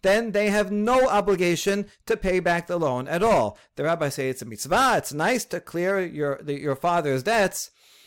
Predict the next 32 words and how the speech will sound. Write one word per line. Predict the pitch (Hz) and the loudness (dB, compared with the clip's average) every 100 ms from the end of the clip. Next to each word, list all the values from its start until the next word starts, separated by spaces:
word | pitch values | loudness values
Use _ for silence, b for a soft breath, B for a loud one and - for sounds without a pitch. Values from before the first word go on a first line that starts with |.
| B | B
and | - 156 147 139 143 | -2 2 4 2 2
have | 151 160 | 2 2
a | 143 | 2
good | 147 143 | 0 2
name, | 208 226 160 175 - - | 2 2 2 -2 -8 0
but | 196 185 - | 4 2 0
they | 160 | 0
have | 160 151 | 0 0
no | 175 180 196 | 0 2 2
legal | 170 185 180 165 | 2 0 2 2
obligation. | 147 151 156 156 - 107 101 b | 2 0 -2 -2 -4 -10 -12 b
Because | 143 - 165 147 | -8 -2 0 2
they | 170 | 2
have | 165 160 | 2 2
no | 180 | 4
legal | 202 220 202 | 4 4 2
obligation | 175 160 156 147 147 139 | 2 0 0 -2 -4 -6
to | 147 147 | -4 -2
pay | 131 226 | 2 2
back | 254 180 147 | 2 0 0
the | 156 | -2
loan, | 151 143 156 180 b b | 2 4 2 -2 b b
so | - | -2
then | 156 226 196 202 170 | 0 2 0 -2 -4
that's | 165 - | -4 0
it. | 233 - | -2 -2
The, | 143 147 151 | -4 -2 0
uh, | 139 135 135 | 0 0 -2
the, | 135 131 | -4 -4
the | 139 131 123 | -4 -4 -2
farm | 196 220 185 | 0 2 2
owner, | 151 143 143 165 | 2 2 2 0